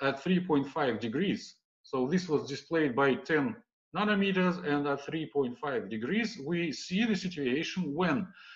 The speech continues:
there is no resonance here in the T R. So we think that we have, uh, achieved this isolation of our resonance from the,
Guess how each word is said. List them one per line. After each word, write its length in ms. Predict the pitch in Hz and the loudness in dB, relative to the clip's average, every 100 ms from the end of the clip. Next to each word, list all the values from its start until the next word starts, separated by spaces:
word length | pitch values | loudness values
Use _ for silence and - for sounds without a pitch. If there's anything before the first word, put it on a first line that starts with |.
| - - | -20 -2
there 160 | 135 175 | 4 6
is 160 | 170 | 6
no 300 | 180 226 220 | 8 8 10
resonance 500 | 190 190 180 165 143 | 8 6 2 0 -2
here 400 | - - 196 170 | -4 -2 4 4
in 220 | 143 143 131 | 4 0 2
the 140 | 127 | 0
T 200 | 139 123 | 0 0
R. 340 | 104 95 110 - _ _ _ _ _ | 0 -2 -8 -14 _ _ _ _ _
So 260 | - 175 170 | 2 4 6
we 180 | 160 185 | 6 4
think 300 | 185 160 135 | 4 2 2
that 200 | 143 156 | 2 4
we 140 | 160 | 6
have, 200 | 139 - - | 6 6 -2
uh, 200 | 123 131 139 | 2 2 0
achieved 500 | - 214 190 120 123 | 0 2 2 0 -2
this 200 | 127 - | -2 0
isolation 580 | 156 151 151 175 180 143 | 2 4 4 2 0 0
of 140 | 123 123 | 2 4
our 280 | 123 120 | 4 4
resonance 480 | 143 135 123 107 101 | 2 0 -2 -4 -4
from 300 | - 127 110 | -6 -4 -4
the, 180 | 107 | -4